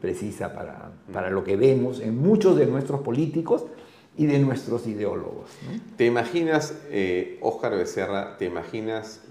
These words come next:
Speaker 2: candidato o te imaginas presidente del Perú?
Speaker 1: No, o sea, no, no, no. No quiero ni pensar en el tema porque, este, mi, en, en general es algo,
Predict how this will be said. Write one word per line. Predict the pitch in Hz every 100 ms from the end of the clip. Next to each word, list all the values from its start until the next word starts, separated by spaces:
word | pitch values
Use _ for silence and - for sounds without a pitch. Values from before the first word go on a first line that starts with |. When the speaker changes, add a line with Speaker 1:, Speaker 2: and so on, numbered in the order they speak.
| -
Speaker 2:
candidato | 90 80 85 95 98 120 - - -
o | 82
te | 82
imaginas | 80 - 98 98
presidente | 92 85 92 101 101
del | 78
Perú? | 107 156 - - _ _ _ _ _ _
Speaker 1:
No, | 117 104
o | 90 90 - - - - - -
sea, | 98 92
no, | 95 95
no, | 98 98
no. | 98 98 - - - _ -
No | 165
quiero | 170 202
ni | 175
pensar | 131 123 175 175
en | 135
el | -
tema | 143 143 127 -
porque, | 92 - 92 90 90 85 87 92 - - _ _ _ _
este, | - 98 - 127 110
mi, | 117 117
en, | 120 113
en | 127 123
general | 143 147 160 175 156 - - - _ _ _ _ - -
es | 147 143
algo, | 165 165 165 160